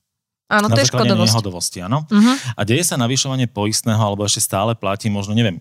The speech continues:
Speaker 2: mýtus, nemitus, že ak je ten, e, držiteľ starší,
Speaker 1: Mhm.
Speaker 2: ako, tak má lacnejšie P Z P?
Speaker 1: Áno. Ono to
Speaker 2: Kvôli čomu
Speaker 1: stále
Speaker 2: to tak je?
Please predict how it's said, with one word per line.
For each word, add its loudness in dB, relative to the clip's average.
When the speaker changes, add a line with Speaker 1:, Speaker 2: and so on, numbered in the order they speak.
Speaker 2:
mýtus, -4
nemitus, -4
že -2
ak -2
je -2
ten, -6
e, -6
držiteľ -4
starší, -2
Speaker 1:
Mhm. 2
Speaker 2:
ako, -6
tak -4
má -2
lacnejšie 0
P -2
Z -2
P? -2
Speaker 1:
Áno. 0
Ono 2
to 4
Speaker 2:
Kvôli 2
čomu 2
Speaker 1:
stále 2
Speaker 2:
to -8
tak -6
je? -10